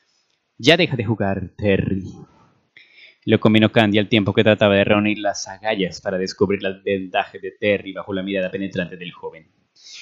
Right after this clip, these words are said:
Ya quería descubrir todas las ventajas de Terry. "Eve no es mi doctor, y no tiene ningún motivo para molestarse por el asunto", respondió ella. "Pues él está locamente enamorado de ti.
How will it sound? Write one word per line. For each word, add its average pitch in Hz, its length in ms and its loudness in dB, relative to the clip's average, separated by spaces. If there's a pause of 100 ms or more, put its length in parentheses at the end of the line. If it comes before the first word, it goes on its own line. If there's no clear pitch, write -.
(140)
Ya 113 140 0
quería 110 200 0
descubrir 107 640 0
todas 190 220 4
las 233 60 6
ventajas 220 280 0
de 247 80 4
Terry. - 380 2 (720)
"Eve 104 720 4 (560)
no 120 200 6
es 110 160 0
mi 113 80 0
doctor, 110 440 -4 (400)
y 98 100 0
no 101 100 4
tiene 123 180 8
ningún 135 260 8
motivo 131 320 6
para 113 180 2
molestarse 110 560 2
por 107 140 2
el 107 60 2
asunto", 104 460 -2 (580)
respondió 92 520 -6
ella. 92 260 -6 (480)
"Pues 107 240 2
él 110 120 0
está 143 160 -4
locamente 127 440 2
enamorado 92 380 0
de 95 140 2
ti. - 320 -8